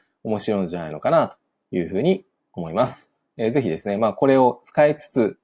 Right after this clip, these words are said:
えー、ぜひ、あのー、ご自身で、えー、別途運用されているであろうルール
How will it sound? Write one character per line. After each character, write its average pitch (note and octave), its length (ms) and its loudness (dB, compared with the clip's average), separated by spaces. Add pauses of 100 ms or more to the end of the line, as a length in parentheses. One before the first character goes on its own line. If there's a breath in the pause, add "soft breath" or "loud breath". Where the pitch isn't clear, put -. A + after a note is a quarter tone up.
(200)
え F2+ 440 -4
ー、 - 40 -16
ぜ B2+ 80 -2
ひ、 - 160 -12 (160)
あ F#2+ 120 -6
の E2+ 480 -8
ー、 A#2 40 -2
ご A2+ 60 2
自 B2+ 260 -2
身 E2+ 100 -2
で、 E2 200 -6 (260)
え - 500 -8
ー、 - 40 -18 (160)
別 G#2 200 -2
途 E2+ 100 -2
運 G#2 180 0
用 G#2+ 160 4
さ G#2+ 140 -4
れ G#2 120 2
て A2 100 2
い G#2+ 40 4
る G2+ 100 4
で F2+ 80 4
あ G2+ 80 8
ろ C3+ 320 4 (260)
う A#2 40 -4
ル A#2 140 6
ー - 20 0
ル F2 220 -6